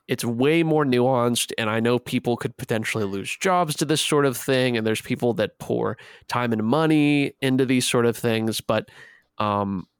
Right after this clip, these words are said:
much like an, uh, a, a computer software takes everything that it's seeing on the internet,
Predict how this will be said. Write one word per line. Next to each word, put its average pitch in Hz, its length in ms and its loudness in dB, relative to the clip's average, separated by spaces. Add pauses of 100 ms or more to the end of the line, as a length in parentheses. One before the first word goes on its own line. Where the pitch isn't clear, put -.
(140)
much 143 320 0
like 143 200 2
an, 117 180 0 (120)
uh, 110 320 0
a, 110 200 -2
a 117 80 -2
computer 139 420 0
software 117 600 0 (300)
takes - 300 -2
everything 131 640 0
that 120 100 0
it's - 140 -4
seeing 127 320 0
on 120 120 2
the 113 100 -2
internet, 127 480 0